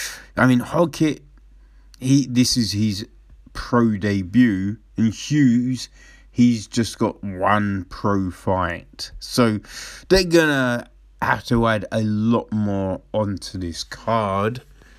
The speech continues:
And it is the twenty-fifth of June, so that's not that far away. <laughs> You know what I mean? It is not that far away. It is a weird thing Bellator do seem to do,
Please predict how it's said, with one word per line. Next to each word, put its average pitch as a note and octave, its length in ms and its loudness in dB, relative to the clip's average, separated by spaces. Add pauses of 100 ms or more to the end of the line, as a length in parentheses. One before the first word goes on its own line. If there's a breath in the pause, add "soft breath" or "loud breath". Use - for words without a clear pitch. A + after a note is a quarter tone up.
(280 soft breath)
And C3 120 2
it C3+ 120 -2
is C#3+ 220 0
the C3+ 80 -6
twenty-fifth C3 580 0
of G#2 120 -4
June, A#2+ 400 4
so G#2 420 0 (880 loud breath)
that's - 140 -4
not F3+ 140 2
that D#3+ 100 0
far D#3+ 340 4
away. F2 380 -6 (160)
<laughs> - 180 -20
You A#2+ 100 4
know A2+ 100 4
what D#3 60 6
I D3+ 40 6
mean? D#3+ 240 -2 (300 soft breath)
It B2+ 180 2 (100)
is D3 280 0
not C3+ 500 2 (200)
that - 300 -2 (140)
far C3 540 2
away. G2 320 -6 (640 loud breath)
It B2 160 -2
is C4+ 160 4
a A3 80 4
weird F#3+ 260 -2
thing D#3 240 0
Bellator C#3 540 0
do C3+ 180 2
seem B2 360 0
to A#2+ 100 -4
do, A2 420 -2